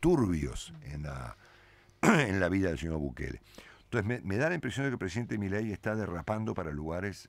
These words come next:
eh, de los cuales, eh, son muy difícil volver, ¿no? En primer lugar, esta, este parecido, digamos, con México, en el sentido de que, bueno, que efectivamente somos un país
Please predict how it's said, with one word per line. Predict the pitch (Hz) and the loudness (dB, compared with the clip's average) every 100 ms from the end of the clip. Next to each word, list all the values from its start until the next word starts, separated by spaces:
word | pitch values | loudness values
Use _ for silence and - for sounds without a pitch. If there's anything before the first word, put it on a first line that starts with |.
| - | -16
eh, | - 71 67 64 - _ | -10 -8 -8 -10 -14 _
de | 76 | -10
los | 71 | -6
cuales, | 101 101 - - | -4 -6 -6 -10
eh, | 90 92 | -10 -10
son | - 98 | -12 -8
muy | 98 107 | -2 0
difícil | 107 117 107 | 0 0 0
volver, | 78 73 73 85 65 - - | 2 2 4 4 2 -4 -12
¿no? | 64 95 - - - - _ 101 | -8 -8 -10 -20 -20 -20 _ -8
En | |
primer | 95 135 147 | -2 -2 0
lugar, | 131 139 151 - - _ _ - | 0 0 -2 -10 -20 _ _ -14
esta, | - 95 113 98 85 73 62 50 - - - - - _ - _ - - - - _ _ _ _ | -8 -6 -4 -2 -2 -6 -10 -14 -16 -16 -16 -20 -20 _ -20 _ -20 -20 -20 -20 _ _ _ _
este | 98 98 117 | -4 0 -2
parecido, | - 101 92 - - 190 135 101 | 4 4 4 -2 2 4 6 4
digamos, | 80 78 78 67 | 2 -2 -4 -6
con | - 69 67 | -6 -6 -4
México, | 82 104 - 82 69 82 90 | 0 -2 -2 -8 -4 -2 0
en | |
el | 80 | -2
sentido | 76 73 107 107 | -6 -4 -2 0
de | 101 | 0
que, | - | 0
bueno, | 127 113 117 | -2 0 -4
que | - | -6
efectivamente | 98 - 113 117 - | -8 -4 -2 -2 -4
somos | 104 95 80 | -4 -4 -4
un | |
país | 80 85 | -6 -6